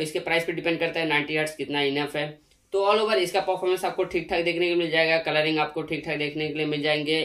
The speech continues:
एमोलेड है, आपको black dark अच्छे देखने के लिए मिल जाएगा, content watching आपको मस्त देखने के लिए मिल जाएगा, games आप ठीक ठाक खेल सकते हो काफ़ी अच्छे performance पे। आते हैं इसके main chipset and performance पे, जो कि Qualcomm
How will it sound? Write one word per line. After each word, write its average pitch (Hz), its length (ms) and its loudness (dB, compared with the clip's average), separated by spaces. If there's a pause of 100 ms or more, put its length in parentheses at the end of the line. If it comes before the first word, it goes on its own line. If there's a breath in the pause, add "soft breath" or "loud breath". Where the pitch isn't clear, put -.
एमोलेड 147 320 0
है, 147 220 -2 (280 loud breath)
आपको 151 360 2
black 147 340 0
dark 147 240 2
अच्छे 147 180 -4
देखने 147 260 -2
के 143 80 -6
लिए 147 100 0
मिल 147 100 0
जाएगा, 147 220 -2
content 156 600 -2
watching 143 380 -2
आपको 147 240 -4
मस्त 147 300 -2
देखने 139 280 -2
के 135 60 -6
लिए 143 80 -2
मिल 139 80 -4
जाएगा, 139 220 0 (120)
games 175 320 2
आप 165 240 4
ठीक 151 200 -2
ठाक 147 200 -6
खेल 165 120 -2
सकते 160 220 -8
हो 151 60 -8
काफ़ी 135 260 -4
अच्छे 131 180 -4
performance 143 540 -4
पे। 156 220 -4 (540)
आते 180 200 2
हैं 226 80 4
इसके 202 380 2 (160)
main 131 480 0 (460)
chipset 151 600 -6 (180)
and 123 360 -2
performance 120 480 -6
पे, - 160 -14
जो 147 220 -4
कि 170 220 -2
Qualcomm 170 360 2